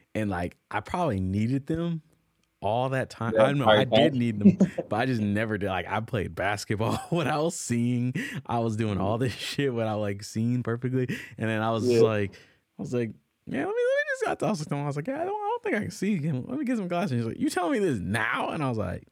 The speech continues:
Speaker 1: "Yeah." Then we got my glasses. I was like, "Oh, shit." Bro, my grades went from, like, like, I was already getting, like, A's and B's, but they went to,
Speaker 2: Yeah.
Speaker 1: like, A pluses and B pluses.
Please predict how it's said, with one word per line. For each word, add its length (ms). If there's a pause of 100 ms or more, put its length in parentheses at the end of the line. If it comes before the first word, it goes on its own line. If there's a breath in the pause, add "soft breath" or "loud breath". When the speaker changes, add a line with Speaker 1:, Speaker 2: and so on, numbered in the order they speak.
(260)
Speaker 1:
"Yeah." 680
Then 120
we 100
got 180
my 140
glasses. 420
I 120
was 120
like, 160 (180)
"Oh, 1200
shit." 760 (360 loud breath)
Bro, 140
my 180
grades 480
went 180
from, 220
like, 380 (360 loud breath)
like, 280
I 100
was 100
already 300
getting, 200
like, 220
A's 260
and 140
B's, 320 (220 loud breath)
but 100
they 140
went 220
to, 140
Speaker 2:
Yeah. 160
Speaker 1:
like, 220 (320 loud breath)
A 300
pluses 680
and 120
B 260
pluses. 680